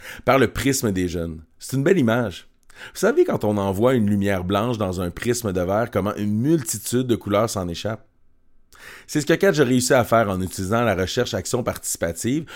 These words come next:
une méthode qui reconnaît les savoirs provenant du vécu des personnes afin de les croiser avec les savoirs scientifiques.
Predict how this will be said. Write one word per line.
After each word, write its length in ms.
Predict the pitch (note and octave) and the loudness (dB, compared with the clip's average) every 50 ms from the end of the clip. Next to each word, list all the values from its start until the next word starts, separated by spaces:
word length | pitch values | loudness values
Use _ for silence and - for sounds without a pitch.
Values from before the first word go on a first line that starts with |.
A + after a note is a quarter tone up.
| - - - | -18 -8 -2
une 100 | G#2+ G#2 | 0 2
méthode 380 | A2+ A#2 A2+ A#2 D#3+ E3+ E3 - | 2 2 2 2 2 0 0 0
qui 120 | - A#2 | -4 -2
reconnaît 440 | F2+ G#2+ G2+ - A2+ G2+ G2+ B2+ C3+ | 0 0 2 4 4 4 4 2 2
les 80 | B2 | 0
savoirs 400 | G2 - G#2 F#2+ G2 G#2+ A#2+ B2+ | 0 0 -2 0 0 2 0 0
provenant 360 | - - G2 F#2+ F#2 A2 A#2 A2 | 0 0 -2 -2 0 0 -2 -2
du 160 | F#2 F2 F2 | -4 -6 -4
vécu 360 | F#2+ C3+ C#3 B2 - - C#3+ | -4 -4 -4 -4 -6 -8 -6
des 120 | G#2 G2+ | -4 -4
personnes 480 | - F2+ F2+ - - - A#2 B2+ C3+ - - | -4 -4 -6 -6 -4 -2 -2 -2 -2 -2 -4
afin 320 | - G#2+ G#2 - - E3+ D#3+ | -6 -8 -6 -4 -4 -2 -2
de 60 | B2+ | -2
les 80 | G#2+ | -4
croiser 480 | - - F2 F2+ F2+ F2 E2 G2+ A#2 - - - - - - | -4 -4 -4 -2 -2 -2 -2 -4 -4 -6 -8 -14 -20 -12 -10
avec 260 | F2+ D#2+ G2 A2 - | -6 -4 -4 -6 -6
les 80 | F2 - | -8 -8
savoirs 440 | - - F2 F2+ F#2+ G#2+ A#2+ A#2 | -6 -4 -4 -2 0 0 0 0
scientifiques. 680 | - - - A2+ G#2+ - - - - F2 E2 - - - | -2 -2 -2 -2 -2 -2 -4 -8 -10 -10 -12 -12 -16 -20